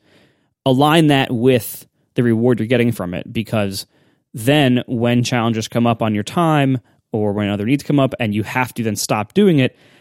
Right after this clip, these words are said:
it's not the end of the world. You're not gonna, like, fall out of it. You're not gonna, like, you know, fall off the wagon or get on the wagon. I, I never get that metaphor right. Whatever it is about the wagons. And, uh, <laughs>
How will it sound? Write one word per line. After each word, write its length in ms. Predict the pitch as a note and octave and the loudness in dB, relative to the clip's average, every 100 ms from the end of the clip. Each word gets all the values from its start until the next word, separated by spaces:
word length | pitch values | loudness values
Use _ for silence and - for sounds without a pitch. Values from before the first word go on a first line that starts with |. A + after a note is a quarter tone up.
| _ | _
it's 140 | D#3 F3 | -2 0
not 120 | D#3+ | 2
the 80 | D3 | 2
end 60 | |
of 40 | B2 | 2
the 80 | G#2 | 0
world. 360 | G#2+ A2 G#2 | 0 0 0
You're 80 | A2+ | 0
not 120 | B2 | 0
gonna, 100 | B2+ | 0
like, 160 | A2+ G2 | -2 -4
fall 300 | - B2 G#2+ | -2 0 0
out 100 | G#2 | -2
of 100 | G#2+ | -2
it. 60 | |
You're 100 | F2+ | -2
not 80 | A2+ | -2
gonna, 120 | A#2+ | -2
like, 100 | G#2+ | -4
you 80 | G2+ | -6
know, 60 | E2 | -6
fall 180 | - G#2+ | -2 -2
off 80 | |
the 80 | A2 | -2
wagon 320 | G#2 G2+ G2+ | -4 -4 -6
or 240 | F#2+ G2 - _ | -8 -8 -14 _
get 120 | A#2 | -4
on 140 | B2 D3 | -2 -2
the 80 | |
wagon. 280 | D3 C#3+ C#3+ | -2 -2 -4
I, 200 | G#2+ G#2+ - | -4 -6 -6
I 80 | |
never 200 | G#2+ G2 | -8 -8
get 160 | - - | -10 -12
that 80 | - | -10
metaphor 340 | G2+ A2 G#2 | -10 -10 -10
right. 240 | G2+ G2+ - - - - | -8 -8 -12 -20 -20 -2
Whatever 360 | B2+ B2+ A2+ | 2 2 2
it 60 | G#2 | 0
is 160 | G2+ | -2
about 140 | A2 G2+ | -4 -6
the 60 | |
wagons. 360 | G#2 G2 G2 F#2+ - _ _ | -4 -4 -6 -10 -16 _ _
And, 320 | B2+ G#2 G2+ | -6 -4 -4
uh, 40 | G2+ - - | -6 -6 -6
<laughs> 220 | B2+ | -4